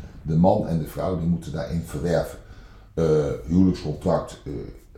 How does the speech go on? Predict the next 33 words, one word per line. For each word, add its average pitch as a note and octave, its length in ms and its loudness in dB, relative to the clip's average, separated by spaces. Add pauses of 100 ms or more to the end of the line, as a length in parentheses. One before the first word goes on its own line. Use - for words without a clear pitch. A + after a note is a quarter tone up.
(160)
als E2+ 200 -8
je D#2 60 -2
met D2 100 -2
elkaar - 260 -8
samenleeft, D#2 600 0
et C#2+ 120 -8
cetera. F#2+ 420 0
Maar - 80 0
dan F2+ 100 4
heb F2 120 2
ik - 120 -10
het F#2 100 2
over D#2+ 180 0
liefdesrelaties. G#2+ 1160 -2 (500)
Maar - 140 2
dat G2 120 2
kan D2 160 -2
ook - 160 -4
op - 100 -6
het C#2+ 120 -12
werk D#2+ 280 -2
zijn. - 240 -4 (220)
Of - 140 -14
dat C#2+ 120 -12
kunnen D2 240 -8
vrienden E2 360 -2
zijn. - 240 -12
Dus - 140 -12
verwerven F2+ 580 2
in C#2+ 120 -6
elkaar. - 480 -8
Hè. A1+ 160 -8 (800)
Ehm, E2 540 0